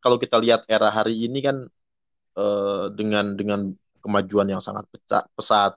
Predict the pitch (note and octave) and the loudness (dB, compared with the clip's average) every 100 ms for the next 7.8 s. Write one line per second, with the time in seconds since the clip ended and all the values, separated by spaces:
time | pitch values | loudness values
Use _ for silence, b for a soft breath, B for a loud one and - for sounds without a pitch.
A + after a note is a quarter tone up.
0 | _ G2+ G2 G#2 G2 G2 F#2+ - G2 G2 | _ -8 -4 -4 -4 -4 -4 -4 -8 -6
1 | G2 G2 G2 - G2+ - B B B _ | -8 -8 -10 -8 -8 -8 B B B _
2 | F#2+ F2+ F#2+ - G#2 A2+ A2 A#2 G#2 F#2+ | -4 -2 -4 -2 2 2 4 6 4 2
3 | F#2 - _ - G2 G2+ G2 B2 G#2+ - | -8 -16 _ -2 -2 -2 0 0 0 -6
4 | - _ - A2 G2 - G#2 G#2 G2+ - | -14 _ -4 0 0 0 -2 0 -2 -2
5 | _ _ _ _ _ - G2 - _ _ | _ _ _ _ _ -4 -4 -4 _ _
6 | _ A2+ A2+ A2+ - A2+ G#2+ G2+ G#2+ F#2+ | _ 0 0 2 2 4 4 2 -4 0
7 | G2+ G2 G2+ G#2 G2+ G#2 G#2 G2 | 2 2 -2 -2 2 4 4 2